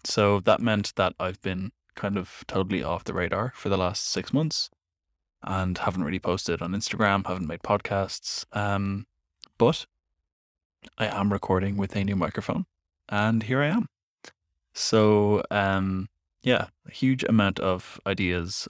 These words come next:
over the last six months. I've been storing them in the notes section of my phone, but I wanted to start today with an important one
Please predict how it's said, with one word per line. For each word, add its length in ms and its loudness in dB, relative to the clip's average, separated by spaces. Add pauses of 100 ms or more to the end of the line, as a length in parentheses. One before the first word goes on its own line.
over 220 -4
the 60 -2
last 260 -2
six 260 -6
months. 440 -6
I've 160 -6
been 120 -6
storing 380 -2
them 300 -2 (200)
in 200 -2
the 80 -2
notes 380 -6
section 420 -4
of 100 -10
my 100 -8
phone, 420 4 (760)
but 120 6
I 20 8
wanted 300 2
to 60 -2
start 340 4
today 420 2
with 460 -2
an 80 -2
important 420 0
one 220 0